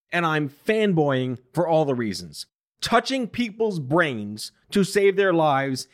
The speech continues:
is indeed an interesting badge of honor to wear and a burden to bear. And as someone who has personally had their brain touched by a neurosurgeon,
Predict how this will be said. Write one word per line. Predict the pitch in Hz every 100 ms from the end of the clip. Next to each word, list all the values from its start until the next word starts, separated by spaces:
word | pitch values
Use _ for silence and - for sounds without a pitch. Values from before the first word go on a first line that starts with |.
| _
is | 175 170
indeed | 170 202 185
an | 185
interesting | - 285 277 247 254 190
badge | 285 190
of | 175 160
honor | 160 156 156 147
to | 147
wear | 135 214 233 233 220 _
and | 170 165
a |
burden | 147 123 151 131
to | 131 117
bear. | 110 98 90 85 _ _ _ _
And | 156 160
as | 156
someone | 220 226 214
who | 220 226 220
has | 226
personally | - 269 262 247 220
had | 269 311
their | 247 185
brain | 156 165 147
touched | - 147 - - _ -
by | 185
a | 170
neurosurgeon, | 160 160 156 143 117 127 123